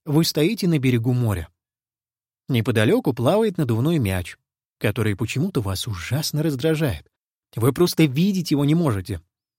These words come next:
Вы хватаете его и пытаетесь утопить. Но это не так-то просто, ведь внутри у него воздух. Всякий раз, когда вам удаётся полностью погрузить мяч под воду,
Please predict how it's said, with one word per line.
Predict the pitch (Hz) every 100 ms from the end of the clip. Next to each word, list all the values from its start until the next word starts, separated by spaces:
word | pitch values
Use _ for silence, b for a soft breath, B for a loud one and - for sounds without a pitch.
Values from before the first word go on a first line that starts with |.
| _ _ _ _
Вы | - 165 254
хватаете | 185 156 143 147 196
его | 226 233
и |
пытаетесь | 180 120 110 92 117 -
утопить. | 165 208 143 - _ _ _ _ _ _ _
Но | 123 107 127
это | 220 139
не | 104
так-то | - 151 -
просто, | 185 175 143 95 - - _ _ _ -
ведь | 123 127
внутри | 117 101 98 101
у |
него | 101 104
воздух. | 110 170 127 87 - _ _ _ -
Всякий | - 190 226 214 196
раз, | 190 139 -
когда | 120 107 113
вам | 113
удаётся | 117 113 113 120 139
полностью | 117 151 160 160 123 104 - 120
погрузить | 135 117 113 104 123 -
мяч | 113 113 107
под | - 107
воду, | 98 113 170 214